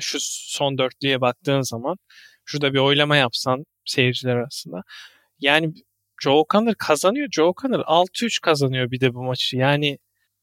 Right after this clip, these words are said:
inanılmaz bir maç. Joe O'Connor'ın da hafta boyu bu arada performansından bahsetmek lazım.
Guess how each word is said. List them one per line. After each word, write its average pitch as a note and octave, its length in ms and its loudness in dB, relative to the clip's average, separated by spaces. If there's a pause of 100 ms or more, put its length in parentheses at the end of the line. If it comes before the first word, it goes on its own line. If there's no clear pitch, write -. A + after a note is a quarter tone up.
(120)
inanılmaz F#3 680 2
bir C#3 80 0
maç. D#3 440 -2
Joe D3+ 200 2
O'Connor'ın G#3 580 2
da F3 220 4
hafta F#3 540 2
boyu C3 280 2
bu B2+ 120 0
arada A#2+ 340 -2 (540)
performansından C3 1300 -2
bahsetmek B2 640 -4
lazım. E3 320 -4